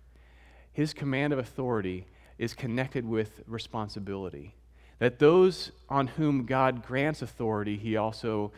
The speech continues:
lays responsibility. So as Uncle Ben or Yoda or somebody once said,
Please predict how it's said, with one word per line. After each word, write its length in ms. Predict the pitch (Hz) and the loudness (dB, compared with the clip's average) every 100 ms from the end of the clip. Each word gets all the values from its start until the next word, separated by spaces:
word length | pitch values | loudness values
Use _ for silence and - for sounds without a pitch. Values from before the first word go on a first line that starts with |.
| - - | -18 -6
lays 380 | 107 110 104 101 | 0 0 0 -4
responsibility. 960 | - 131 131 131 90 82 71 64 90 - - _ _ _ _ _ _ _ _ _ _ _ - _ _ | -10 -6 -6 -6 -10 -10 -10 -12 -14 -18 -20 _ _ _ _ _ _ _ _ _ _ _ -20 _ _
So 480 | - 147 135 127 - - - _ | -2 2 4 4 0 -14 -20 _
as 460 | 131 131 123 117 - - _ _ _ _ _ _ _ _ _ _ _ _ _ _ _ _ - | 4 6 6 2 -8 -18 _ _ _ _ _ _ _ _ _ _ _ _ _ _ _ _ -6
Uncle 260 | 127 147 135 | -4 -2 -4
Ben 480 | 117 139 139 143 139 | -2 0 2 2 0
or 220 | 117 110 | -2 -2
Yoda 500 | 110 139 156 156 143 | 0 0 2 2 2
or 160 | 110 107 | 0 -4
somebody 640 | - 185 190 127 110 104 | -2 0 4 4 4 2
once 260 | 110 90 | -2 -6
said, 460 | - 101 98 104 | -4 -2 0 -2